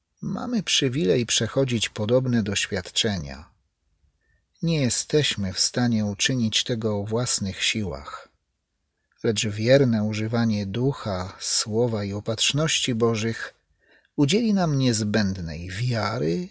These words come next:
nadziei, miłości i posłuszeństwa, które wyrobią w nas gotowość, a tym samym zdolność do picia kielicha Pana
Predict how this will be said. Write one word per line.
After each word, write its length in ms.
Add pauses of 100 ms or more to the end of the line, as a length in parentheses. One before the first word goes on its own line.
(120)
nadziei, 840 (520)
miłości 760
i 80
posłuszeństwa, 1120 (760)
które 280
wyrobią 580
w 100
nas 260
gotowość, 1080 (200)
a 80
tym 280
samym 560
zdolność 920
do 140
picia 380
kielicha 580
Pana 540